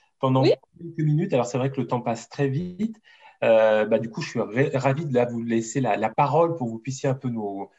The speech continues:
Speaker 1: nous faire découvrir cet univers qui est le vôtre. Et vous souhaitez
Speaker 2: Alors,
Speaker 1: quel passage ?
Speaker 2: Globalement, ce sont plutôt des adultes qui vous écoutent.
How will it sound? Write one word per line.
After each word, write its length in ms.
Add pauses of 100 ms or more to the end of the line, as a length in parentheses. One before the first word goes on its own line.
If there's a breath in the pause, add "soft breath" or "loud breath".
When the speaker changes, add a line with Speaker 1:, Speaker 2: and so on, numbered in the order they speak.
(140)
Speaker 1:
nous 80
faire 220
découvrir 560
cet 240
univers 420
qui 160
est 40
le 100
vôtre. 500 (880)
Et 60
vous 120
souhaitez 200
Speaker 2:
Alors, 140 (480)
Speaker 1:
quel 160
passage ? 500 (440)
Speaker 2:
Globalement, 480
ce 100
sont 400
plutôt 240
des 200
adultes 400
qui 100
vous 180
écoutent. 320